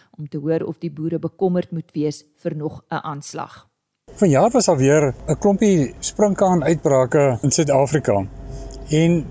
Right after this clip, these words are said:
Speaker 2: die jaar voor dit was dit 'n groot probleem in die Noord-Kaap. En die Noord-Kaap boere het baie moeite gedoen om die, ja, sprinkaan onder beheer te kry. En ek ver-, gesels vandag met Carlo Nolte. Hy is die verteenwoordiger van omgewingsake by Agri Noord-Kaap. Ek wou 'n bietjie by hom uitvind,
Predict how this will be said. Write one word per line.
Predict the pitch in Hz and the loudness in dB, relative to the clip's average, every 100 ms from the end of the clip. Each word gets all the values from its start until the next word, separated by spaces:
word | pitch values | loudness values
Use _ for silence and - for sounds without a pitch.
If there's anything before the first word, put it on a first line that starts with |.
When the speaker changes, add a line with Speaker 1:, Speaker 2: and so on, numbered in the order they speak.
| - | -4
Speaker 2:
die | 147 | 2
jaar | 156 226 | 4 2
voor | 269 - 226 185 | 0 2 2 4
dit | 151 127 - - - - | 2 2 -6 -18 -18 -6
was | 131 | -2
dit | 160 | 0
'n | 175 | 0
groot | 208 220 | 2 2
probleem | 202 131 131 | 2 2 4
in | |
die | 139 127 | 2 2
Noord-Kaap. | 104 123 - 101 87 - - - - - - | 2 0 0 -2 -2 -4 -14 -14 -12 -12 -4
En | 139 | 0
die | |
Noord-Kaap | 120 170 202 226 | 2 2 2 2
boere | 135 147 | 4 4
het | 170 | 4
baie | 113 131 | 2 2
moeite | 170 120 127 | 4 2 0
gedoen | 139 135 110 110 113 | 0 0 2 2 2
om | 120 113 107 | 0 0 0
die, | 113 110 101 - - | 2 2 -2 -6 -8
ja, | 104 92 | -6 -6
sprinkaan | - - 190 170 151 | -8 -2 0 2 2
onder | 135 123 | 2 2
beheer | 113 104 110 | 2 2 2
te | 113 | 0
kry. | - 98 | -2 -2
En | 95 | 0
ek | 117 - | 0 0
ver-, | 170 | -2
gesels | - - 180 262 262 | -4 -6 0 2 2
vandag | 254 147 131 | 2 2 2
met | 170 147 | 2 0
Carlo | - 190 190 | 2 2 4
Nolte. | 165 113 131 123 | 4 2 2 2
Hy | 104 98 | 2 4
is | 190 214 | 2 0
die | - 196 190 160 120 | 2 2 4 4 2
verteenwoordiger | 165 170 139 110 170 - 180 147 131 | 0 0 2 2 2 2 2 2 -2
van | - 156 143 139 143 | -2 0 2 2 0
omgewingsake | 139 - 180 160 - 117 90 98 85 | -2 0 2 2 2 0 0 -4 -2
by | 117 | 0
Agri | 131 143 156 | 2 2 4
Noord-Kaap. | 135 123 131 - 117 90 | 4 2 0 2 2 0
Ek | - 170 | -2 0
wou | 208 | 2
'n | |
bietjie | 220 | 4
by | 220 | 4
hom | 240 208 | 2 2
uitvind, | 247 - 175 180 | -2 0 0 0